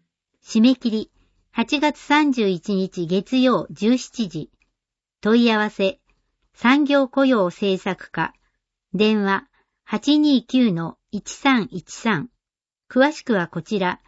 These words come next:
二次元コードがあります。介護予防ボランティアとして活躍しませんか？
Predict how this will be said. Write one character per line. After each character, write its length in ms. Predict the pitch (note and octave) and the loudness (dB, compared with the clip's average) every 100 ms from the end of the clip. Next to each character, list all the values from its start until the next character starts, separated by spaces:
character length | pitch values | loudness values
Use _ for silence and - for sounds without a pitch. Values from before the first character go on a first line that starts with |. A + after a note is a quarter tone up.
| _ _ _ | _ _ _
二 140 | G3+ A3 | -2 0
次 120 | C#4 | 0
元 240 | D4+ D4 | 0 0
コ 180 | C#4 C#4 | 0 -2
ー 40 | B3+ | -2
ド 140 | F#3+ | -4
が 100 | D#3+ | -4
あ 80 | D#3 | -4
り 140 | D#3 | -6
ま 180 | D3+ D#3 | -6 -8
す。 220 | - _ _ _ _ _ _ _ _ _ _ _ _ _ | -12 _ _ _ _ _ _ _ _ _ _ _ _ _
介 280 | - C#4 D4+ | 0 2 2
護 180 | D4+ D4 | 2 2
予 120 | C4+ | 2
防 240 | B3 C#4 B3+ | 2 2 2
ボ 140 | C4+ | 2
ラ 160 | C4+ C#4+ | 4 2
ン 80 | |
テ 100 | A#3+ | 2
ィ 60 | G3 | -2
ア 60 | F3 | -2
と 140 | F3 | -6
し 120 | - | -6
て 140 | D#3+ D3+ | -6 -4
活 280 | G3 - | -6 0
躍 200 | C4 C4 | 0 0
し 160 | - A3 | -4 -2
ま 120 | A3+ | 0
せ 220 | A3 A3 | 0 -2
ん 80 | F3 | -2
か？ 240 | E3+ G3+ | -2 -4